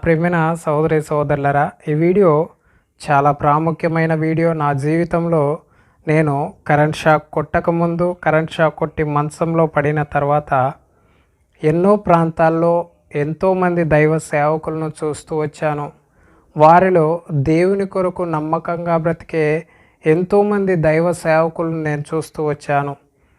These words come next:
వారి యొక్క మరి ధనాన్ని, వారి సమయాన్ని, వారి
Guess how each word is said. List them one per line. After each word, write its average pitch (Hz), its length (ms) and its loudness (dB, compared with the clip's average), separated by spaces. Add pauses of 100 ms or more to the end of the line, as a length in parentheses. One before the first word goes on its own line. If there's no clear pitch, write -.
(360)
వారి 147 280 4
యొక్క 147 200 -6 (520)
మరి 143 140 -4 (120)
ధనాన్ని, 156 540 0 (160)
వారి 139 180 0 (160)
సమయాన్ని, 160 680 0 (520)
వారి 147 200 2